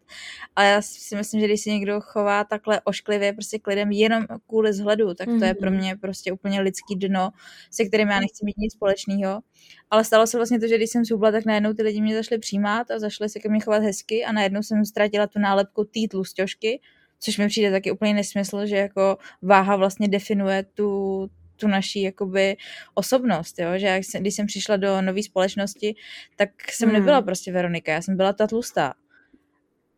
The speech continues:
Speaker 1: Takže já jsem se pak i vyhýbala lidem a, a prostě, no, nechápu to doteď, proč to takhle funguje.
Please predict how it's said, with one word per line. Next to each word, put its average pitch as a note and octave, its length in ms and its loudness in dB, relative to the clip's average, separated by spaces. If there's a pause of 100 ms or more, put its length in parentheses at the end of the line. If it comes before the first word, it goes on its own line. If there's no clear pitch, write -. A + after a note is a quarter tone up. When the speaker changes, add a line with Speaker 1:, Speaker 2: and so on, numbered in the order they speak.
(160)
Speaker 1:
Takže G#3+ 180 2
já G#3 100 6
jsem G#3 140 0
se G#3+ 100 -2
pak G#3 180 2
i G#3 60 0
vyhýbala G#3 420 2
lidem G3 440 2
a, F#3+ 600 -2 (140)
a G3 60 -4
prostě, G3 540 -4
no, G3 220 0
nechápu G#3 600 2
to G3+ 120 -6
doteď, G#3+ 460 -2
proč G3+ 180 -6
to G#3 80 -4
takhle G#3 240 -2
funguje. G#3+ 420 0